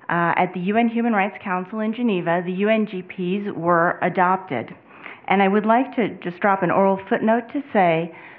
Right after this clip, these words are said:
the U S government was on the council at the time and endorsed them and has since on several occasions encouraged American companies to treat these, the U N G Ps as a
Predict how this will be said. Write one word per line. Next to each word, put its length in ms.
the 60
U 200
S 260
government 520
was 180
on 200
the 80
council 460
at 120
the 80
time 520
and 100
endorsed 540
them 340
and 140
has 140
since 240
on 200
several 460
occasions 840
encouraged 720
American 540
companies 560
to 100
treat 280
these, 180
the 60
U 160
N 200
G 100
Ps 520
as 120
a 120